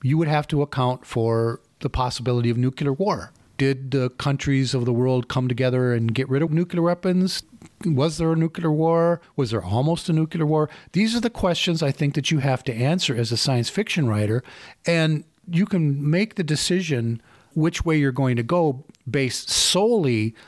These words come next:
on how it serves your story, and it doesn't really matter whether it's predictive or not, but you have to make that choice. But again, you can also say, "It's really important for me to make this point that I really believe this is what's going to happen with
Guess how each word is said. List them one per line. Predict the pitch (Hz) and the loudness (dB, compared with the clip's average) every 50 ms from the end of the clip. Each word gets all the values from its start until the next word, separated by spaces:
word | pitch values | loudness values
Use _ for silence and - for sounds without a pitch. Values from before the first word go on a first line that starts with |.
| - _ _ - | -20 _ _ -4
on | 123 127 131 127 127 127 | -2 0 2 2 0 0
how | 117 101 143 143 147 147 | 0 0 0 0 0 -2
it | 143 - | -2 -4
serves | - - 147 135 131 123 113 - | -2 0 0 2 2 0 0 -2
your | - 113 | -2 0
story, | 107 - - - - - 196 202 220 208 151 113 104 104 107 117 - - - - - - - - _ _ | 0 0 0 0 0 0 2 2 2 2 2 0 0 -2 -4 -4 -6 -10 -18 -20 -20 -20 -20 -20 _ _
and | - 135 135 | -2 0 0
it | 135 123 - | 0 0 0
doesn't | - 160 170 156 165 156 143 160 - - | 0 0 0 0 0 -2 -2 -4 -4 -4
really | 135 131 143 156 147 135 | -2 0 2 2 2 2
matter | 117 117 120 131 156 170 156 131 | 2 2 2 2 2 2 0 0
whether | 117 120 120 117 110 110 | 0 0 0 2 0 0
it's | 110 - - | 0 -2 -4
predictive | - - 123 110 107 135 160 - - 175 123 104 | -4 -4 -4 -2 -2 -4 -4 -4 -4 -4 -4 -2
or | 104 101 101 | -2 -2 -2
not, | 95 92 95 95 107 - - - - - - | -2 -2 -2 -2 -2 -4 -6 -12 -20 -8 -6
but | - 127 - | -4 -2 0
you | - 147 | 0 0
have | 131 143 143 135 - | 2 0 0 -2 -2
to | - | -2
make | 135 123 120 117 - | -2 -2 -2 -2 -2
that | - 113 110 110 - | -2 -4 -4 -4 -4
choice. | - - 185 185 165 117 113 113 - - - - - - - - - - | -4 0 0 0 0 0 -2 -2 -4 -4 -6 -8 -10 -18 -20 -20 -12 -6
But | - 139 135 | -2 -2 -2
again, | 123 117 170 196 175 139 147 | 0 0 0 0 2 2 2
you | 143 131 | 2 0
can | 123 - 127 | 0 0 0
also | 120 127 139 147 - - 143 131 | 0 0 0 0 0 0 0 -2
say, | 120 - - 131 123 120 117 113 - - | -2 -2 -2 0 0 0 0 -2 -4 -6
"It's | - 135 - - 147 | -6 -6 -4 -2 0
really | 156 160 147 | 0 2 0
important | 139 131 - 151 147 143 139 139 139 139 139 - _ | 0 0 0 0 0 0 0 -2 -4 -4 -4 -8 _
for | - - 135 | -6 -2 0
me | 123 131 127 123 | 0 2 2 2
to | 117 | 2
make | 110 120 131 135 127 - | 0 0 0 0 -2 -2
this | 123 113 - | -4 -4 -4
point | - - - 185 190 170 143 135 - - - - _ _ - | -4 -4 -2 0 2 2 0 0 -2 -8 -18 -20 _ _ -6
that | 139 135 123 | -2 0 2
I | 120 131 139 135 113 - | 2 2 2 0 -2 -2
really | 156 151 190 214 214 180 139 | 0 2 2 2 2 2 0
believe | 117 131 123 156 196 185 151 120 113 - | 0 0 0 2 2 2 0 0 -2 -4
this | - 151 - - | -4 -2 0 0
is | 160 131 | 2 2
what's | 143 143 139 - | 0 0 -2 -2
going | - 147 127 | -2 0 2
to | 123 | 2
happen | 117 127 131 135 - 147 127 120 | 2 2 2 0 0 0 0 0
with | 117 113 - | 0 0 -2